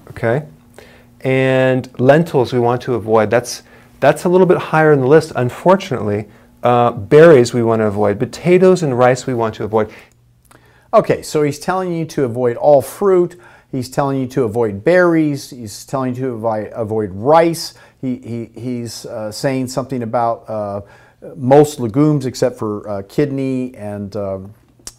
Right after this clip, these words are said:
Speaker 2: what was the other one? Um, red bean, uh, kidney. Uh, so I, I'm concerned because he's basing this on what's called the glycemic index.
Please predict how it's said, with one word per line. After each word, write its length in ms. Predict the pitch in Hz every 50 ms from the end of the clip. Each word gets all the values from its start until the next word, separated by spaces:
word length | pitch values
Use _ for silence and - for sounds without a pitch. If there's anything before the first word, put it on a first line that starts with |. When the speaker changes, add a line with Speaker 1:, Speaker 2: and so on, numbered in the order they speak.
| _ _ -
Speaker 2:
what 140 | 117 113
was 160 | 104 107 101 104
the 100 | 113 107
other 160 | 104 101 98
one? 320 | 95 95 95 95 92 90 85
Um, 320 | 87 101 92 90 87 82 - _ _ _ _ _ - -
red 320 | - 101 113 117 117 110 110
bean, 480 | 123 120 120 120 120 120 120 117 127 -
uh, 240 | - 110 95 95 101 98
kidney. 400 | _ - 139 131 123 135 143 143 143 _ - - - - - _ _ _ _
Uh, 180 | 120 117 117 - -
so 360 | - - 170 160 147 147 - - - -
I, 400 | - 113 - - - 156 180 185 -
I'm 280 | - 139 160 175 175 175 _ _ _ _ _
concerned 580 | - 180 170 160 - - 202 226 240 240 226 190
because 720 | 190 165 - - 156 151 143 139 131 - - - - _ _ _ _ _ _ _ _ _ _ _ _ _ _ _ _ _ _ _ _ - - _ -
he's 300 | 117 160 180 160 123 131
basing 480 | 120 113 160 196 240 220 - 214 170
this 240 | 147 143 139 135 -
on 160 | 143 131 131
what's 160 | 131 135 131
called 260 | - - 160 143 135 127
the 60 | 135
glycemic 640 | 110 123 131 127 123 123 - 131 127 120 117 - 120
index. 560 | 110 104 85 82 - - - - - -